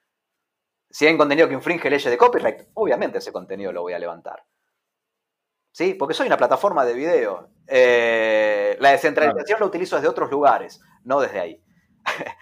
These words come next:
Speaker 2: Claro.
Speaker 1: Y ojalá en algún momento pueda darle la potestad a la comunidad de que haga cierta curaduría de contenidos.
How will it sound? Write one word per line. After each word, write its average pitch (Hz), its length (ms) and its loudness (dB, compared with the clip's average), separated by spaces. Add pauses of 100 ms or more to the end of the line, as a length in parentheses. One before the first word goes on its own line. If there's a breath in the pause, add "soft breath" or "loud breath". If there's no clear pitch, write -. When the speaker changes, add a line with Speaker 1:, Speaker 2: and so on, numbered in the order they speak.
Speaker 2:
Claro. - 180 -20
Speaker 1:
Y 143 40 2
ojalá 156 240 4
en 220 60 4
algún 185 140 6
momento 202 200 0
pueda 151 180 6
darle 160 200 6
la 135 100 -2
potestad 123 380 2
a 147 40 6
la 127 100 4
comunidad 117 600 2
de 110 160 -8
que 123 80 -2
haga 117 180 2
cierta 117 320 -2
curaduría 101 560 -2
de 90 100 -8
contenidos. 87 600 -18